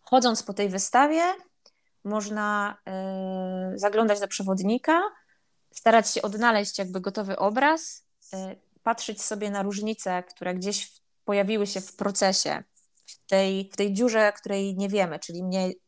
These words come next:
od szkicu do tego momentu, kiedy, e, obraz powstał i finalnie wylądował, e, na ścianie w, e, na ścianie w muzeum.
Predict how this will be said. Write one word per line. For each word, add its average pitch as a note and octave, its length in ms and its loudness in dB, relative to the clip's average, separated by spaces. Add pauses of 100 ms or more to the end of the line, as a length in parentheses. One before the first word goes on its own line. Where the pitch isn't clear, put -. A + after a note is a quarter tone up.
(120)
od G3 140 -2
szkicu F#4 540 0 (520)
do G#3 160 2
tego G#3 220 2
momentu, G#3 420 2
kiedy, G3 440 2 (500)
e, F#3+ 100 2
obraz G3 340 4
powstał G3+ 420 0
i G3 80 -2
finalnie F#3+ 440 2
wylądował, F#3 760 -2 (200)
e, F#3 280 -6
na F#3 140 0
ścianie F3 480 -2
w, - 200 -18
e, - 320 -2 (120)
na G3 80 2
ścianie F3+ 340 4
w F3+ 60 -8
muzeum. F3 480 2